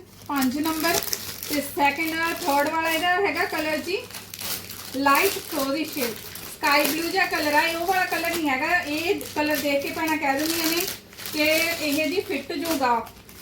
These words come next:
ਮਤਲਬ ਕਿ ਨਿਕਲੂਗਾ, ਇਦਾਂ ਕੁਛ ਨਹੀਂ ਹੋਣਾ ਜੀ ਕਲਰ ਨੂੰ। ਪੂਰਾ ਵਧੀਆ, ਬਹੁਤ ਸੋਹਣਾ, ਕਿਉਂਕਿ ਫੈਬਰਿਕ ਪੂਰਾ ਫਾਈਨ ਆ, ਕੋਈ ਕੱਚੀ ਕਾਟਨ ਨਹੀਂ ਹੈਗੀ ਵੀ ਤੁਸੀਂ ਧੋਤਾ ਤੇ ਇਹਨਾਂ ਦੇ ਕਲਰਾਂ ਨੂੰ ਕੁਛ ਹੋ ਗਿਆ।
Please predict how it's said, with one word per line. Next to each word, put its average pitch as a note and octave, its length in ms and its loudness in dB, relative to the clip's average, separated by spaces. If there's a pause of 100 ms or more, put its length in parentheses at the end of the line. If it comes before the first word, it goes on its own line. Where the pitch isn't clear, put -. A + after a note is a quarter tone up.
ਮਤਲਬ C#4 240 2
ਕਿ D4+ 80 2
ਨਿਕਲੂਗਾ, C#4 880 2 (100)
ਇਦਾਂ D4 380 0
ਕੁਛ E4+ 240 -2
ਨਹੀਂ G4 160 0
ਹੋਣਾ D4 220 2
ਜੀ D4 160 -2
ਕਲਰ C4+ 280 0
ਨੂੰ। A#3+ 160 -2 (440)
ਪੂਰਾ E4+ 260 2 (100)
ਵਧੀਆ, E4+ 420 2
ਬਹੁਤ D4 500 2
ਸੋਹਣਾ, F4 240 2
ਕਿਉਂਕਿ E4+ 360 -2
ਫੈਬਰਿਕ C#4 540 0
ਪੂਰਾ D4+ 240 2
ਫਾਈਨ D4 280 0
ਆ, D#4+ 80 -4
ਕੋਈ E4+ 120 -4
ਕੱਚੀ D4+ 320 -6
ਕਾਟਨ C#4+ 320 2
ਨਹੀਂ C#4+ 180 4
ਹੈਗੀ C4 340 0 (360)
ਵੀ C#4+ 120 -4
ਤੁਸੀਂ D4+ 280 -4
ਧੋਤਾ D#4+ 440 4
ਤੇ F4 100 -2
ਇਹਨਾਂ D#4 220 -2
ਦੇ F4+ 100 -4
ਕਲਰਾਂ C4+ 340 0
ਨੂੰ B3+ 120 -4
ਕੁਛ B3 200 -4
ਹੋ E4 140 -2
ਗਿਆ। A3+ 200 0